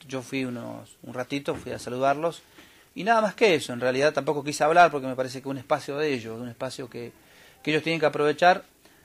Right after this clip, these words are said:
eh, y que me parece que, bueno, tenemos que acompañar y que las cosas salgan ordenadas, que estén todas las cuestiones previstas de seguridad, de,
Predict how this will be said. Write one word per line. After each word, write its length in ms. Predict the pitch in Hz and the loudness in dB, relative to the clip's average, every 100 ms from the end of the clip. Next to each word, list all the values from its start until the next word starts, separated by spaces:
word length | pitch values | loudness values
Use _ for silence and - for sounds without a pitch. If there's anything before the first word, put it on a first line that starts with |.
| _ _ _ - | _ _ _ -8
eh, 800 | 131 127 123 120 117 117 113 - | -4 -2 -4 -4 -8 -10 -12 -14
y 160 | 135 123 | -12 -12
que 240 | - 131 | -4 -2
me 100 | 127 | -2
parece 300 | 127 139 175 | -2 -2 -2
que, 100 | 139 | -4
bueno, 160 | 131 123 | -4 -6
tenemos 300 | 123 135 135 | -8 -8 -4
que 80 | 131 | -4
acompañar 640 | 135 135 147 143 156 175 | -2 -2 -2 0 0 0
y 60 | 147 | -2
que 140 | 127 | -10
las 120 | 120 | -10
cosas 240 | 135 123 123 | -12 -12 -8
salgan 240 | 131 127 | -6 -4
ordenadas, 560 | 127 131 156 170 156 127 | -4 -4 -4 0 0 -2
que 80 | 117 | -8
estén 420 | _ _ 131 120 | _ _ -10 -8
todas 240 | 135 127 | -6 -4
las 140 | 120 - | -6 -10
cuestiones 340 | 120 127 127 | -12 -10 -10
previstas 600 | - 131 156 151 - 123 | -6 -4 -4 -6 -6 -6
de 100 | 120 | -6
seguridad, 800 | - 120 120 123 131 139 143 135 | -10 -12 -8 -4 -2 0 0 0
de, 160 | 123 | -6